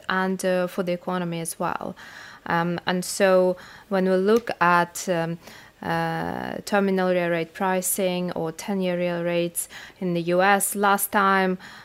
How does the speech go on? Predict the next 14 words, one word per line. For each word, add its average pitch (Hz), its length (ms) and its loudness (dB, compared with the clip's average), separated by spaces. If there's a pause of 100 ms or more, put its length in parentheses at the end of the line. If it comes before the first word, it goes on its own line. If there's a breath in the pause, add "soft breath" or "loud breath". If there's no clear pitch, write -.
(120)
uh, 175 340 0
when 180 360 0
they 180 100 0
got 185 300 2 (120)
to - 160 -4
one, 185 560 4
above 180 420 0
one 185 360 2
percent, 180 640 -2
uh, 170 140 0
back 180 240 -2
in 180 80 -4
twenty 175 280 -2
eighteen, 190 540 0